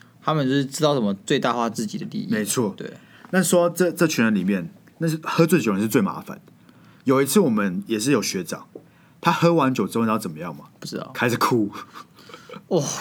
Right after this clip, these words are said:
Speaker 1: 这种最讨厌，
Speaker 2: 这种超烦的。
Speaker 1: 超讨厌。
Speaker 2: 他就看残疾人，然后开始哭，因为他刚分手，不对，他分手两年了。
Speaker 1: 好废，天哪，走不出来哦。
Speaker 2: 他走不出来，开始哭说：
Speaker 1: 天哪。
Speaker 2: “为什么前女友要离开我？干嘛之类的？”
Speaker 1: 天哪。
Speaker 2: 我觉得这种人吼，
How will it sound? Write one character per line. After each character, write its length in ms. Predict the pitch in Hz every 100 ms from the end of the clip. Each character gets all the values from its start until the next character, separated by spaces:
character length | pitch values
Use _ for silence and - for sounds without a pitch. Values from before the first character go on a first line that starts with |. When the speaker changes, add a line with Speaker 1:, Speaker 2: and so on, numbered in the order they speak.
| -
Speaker 1:
这 120 | 254
种 60 |
最 140 | 214 240
讨 160 | - 233
厌， 40 | 202
Speaker 2:
这 180 | 175
种 20 | 175
超 160 | 254
烦 320 | 285 - 165 190
的。 120 | 185
Speaker 1:
超 60 | 175
讨 160 | 113 113
厌。 440 | 147 139 110 110
Speaker 2:
他 100 | 214
就 140 | 214
看 260 | 208 233 165
残 300 | - - 139
疾 80 | 139
人， 160 | 151 117
然 80 | 123
后 80 |
开 100 | 156
始 60 | 131
哭， 240 | - -
因 60 | 139
为 60 | 139
他 180 | 131
刚 320 | 127 - 120 110
分 180 | 107
手， 260 | 101 90 - - _ _ _ _ _
不 100 | 127
对， 120 | 110
他 180 | 98 120
分 140 | 123
手 80 | 110
两 200 | 95 76
年 140 | 78 71
了。 60 | - - _
Speaker 1:
好 100 | -
废， 340 | - - 143
天 240 | 123 165 185
哪， 160 | 180
走 120 | 185 147
不 100 | 160
出 200 | 170 185
来 80 |
哦。 60 | 170
Speaker 2:
他 60 | -
走 180 | 151
不 100 | 120
出 160 | - 160
来， 140 | 147
开 160 | 127 170
始 100 | 151 -
哭 220 | 180 175
说： 180 | 180 208
Speaker 1:
天 20 |
哪。 60 | 196
Speaker 2:
“为 60 |
什 80 | 190
么 120 | 175
前 220 | 160 180
女 60 | 165
友 60 | 175
要 60 |
离 120 | 165
开 260 | 160 165 160
我？ 180 | 165 107
干 160 | 160
嘛 120 | 139 127
之 180 | -
类 200 | 131 139
的？” 40 | 101
Speaker 1:
天 340 | 135 127 135
哪。 280 | 139 131 120 - - -
Speaker 2:
我 80 | 120
觉 100 | 160
得 60 |
这 20 | 165
种 200 | 190 117
人 160 | 80
吼， 340 | - 92 82